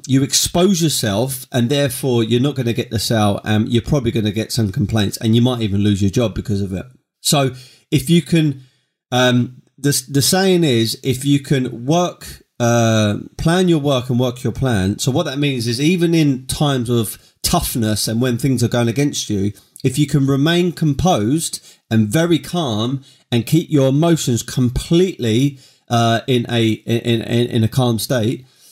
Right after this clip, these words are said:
then you can, uh, work that plan, keep on working it, and keep on moving forward and, uh, and, and win that fight.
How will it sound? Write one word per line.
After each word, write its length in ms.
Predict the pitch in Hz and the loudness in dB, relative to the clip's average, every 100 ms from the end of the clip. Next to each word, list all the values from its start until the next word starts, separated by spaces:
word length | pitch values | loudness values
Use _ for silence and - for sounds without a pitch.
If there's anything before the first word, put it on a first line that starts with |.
| _ _ | _ _
then 260 | 135 131 127 | -2 0 0
you 120 | 135 143 | 0 0
can, 220 | 139 123 | 0 0
uh, 260 | 120 107 110 | 0 -2 0
work 240 | 156 - | 0 0
that 220 | 135 - | -4 -6
plan, 340 | - 123 113 117 | -2 0 2 2
keep 280 | - 180 147 | 0 0 0
on 80 | |
working 400 | 127 120 110 113 | 0 0 -2 -2
it, 140 | 107 110 | -2 -2
and 120 | - - | -4 -2
keep 200 | 120 143 | 0 2
on 80 | |
moving 340 | 110 107 101 95 | 2 4 2 0
forward 420 | - 98 95 - _ _ _ 95 | 0 -2 -2 -8 _ _ _ 0
and, 180 | 95 | 2
uh, 160 | 95 90 - | 4 2 0
and, 180 | 98 | 0
and 180 | - 98 | 2 4
win 140 | 101 98 | 4 4
that 160 | - | 0
fight. 280 | - 98 | -2 -2